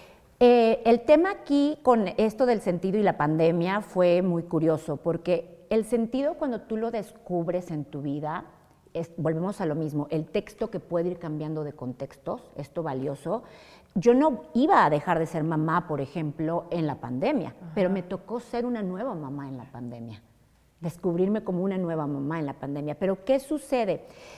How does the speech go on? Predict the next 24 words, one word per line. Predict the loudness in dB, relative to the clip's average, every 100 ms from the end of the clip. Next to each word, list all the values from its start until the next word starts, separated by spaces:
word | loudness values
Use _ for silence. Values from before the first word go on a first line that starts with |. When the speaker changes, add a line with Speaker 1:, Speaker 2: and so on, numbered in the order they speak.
| 0
Speaker 1:
Que | 6 6
este | 6 -2 -6
sentido | -2 -2 -2 -4 -4 -2 -2
de | -2 -2
vida, | -2 -4 -4 -4
cuando | -4 -4
tú | -4 -2
lo | -2 -2
tienes | -2 -4 -4
como | -4 -4 -4
con | -4 -4
mayor | -4 -6 -6
claridad, | -8 -8 -6 -8
el | -8
sentido | -10 -10 -8
en | -8
tu | -8 -8
vida, | -6 -8 -10 -12 -16 -20 -20 -12
es | -8
como | -2 0 0 0
un | -2 -2 -4 -6
seguro | -16 -14 -10 -8 -6 -8 -8
de | -10 -12
vida, | -16